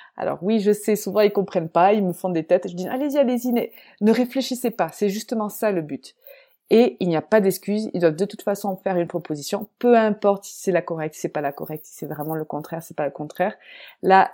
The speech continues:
la spontanéité est bien travaillée encore plus et j'aime bien proposer ça. D'ailleurs, souvent dans mes exercices, je propose de faire le contraire de ce que je demande comme variante.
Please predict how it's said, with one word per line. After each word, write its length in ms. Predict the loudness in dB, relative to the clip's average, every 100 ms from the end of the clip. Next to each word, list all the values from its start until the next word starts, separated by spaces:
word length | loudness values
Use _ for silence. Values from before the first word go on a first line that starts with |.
| -4
la 80 |
spontanéité 1300 | -6 -8 _ -4 -2 0 0 2 0 -2 0 0 0 -8 _ _ _ 2
est 240 | 4 4 -2
bien 560 | -12 -6 -2 -2 -4 -12
travaillée 560 | -8 -4 -2 0 0 0
encore 300 | -4 -8 -10
plus 480 | -8 -6 -6 -8 -18 _ -20 _ _ 4
et 260 | 6 4
j'aime 200 | 0 0
bien 100 | 0
proposer 360 | -2 -6 -4 -2
ça. 140 | 2
D'ailleurs, 300 | 6 6 6
souvent 240 | 0 -2 0
dans 100 | 0
mes 160 | 0
exercices, 580 | -2 -4 -6 -6 -8 -10 _ _ _
je 100 | -12
propose 380 | -2 -2 0 0
de 140 | 0
faire 440 | 0 2 2 0 -8
le 220 | -2 4 4
contraire 640 | 4 -6 -4 -4 -4 -12 -10
de 100 | -10
ce 80 | -8
que 120 | -10
je 100 | -2
demande 340 | 0 2 -2 -8 _ _ _
comme 180 | 0 2
variante. 560 | 0 -2 -6 -8 -12